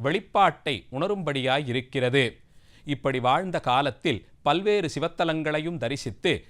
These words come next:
சைவ சாத்திரங்களிலும் தமிழ் மொழி இலக்கண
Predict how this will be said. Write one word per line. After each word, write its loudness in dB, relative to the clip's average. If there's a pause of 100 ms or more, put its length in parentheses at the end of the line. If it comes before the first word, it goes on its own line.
(120)
சைவ -2
சாத்திரங்களிலும் -2 (140)
தமிழ் 0
மொழி -2
இலக்கண -2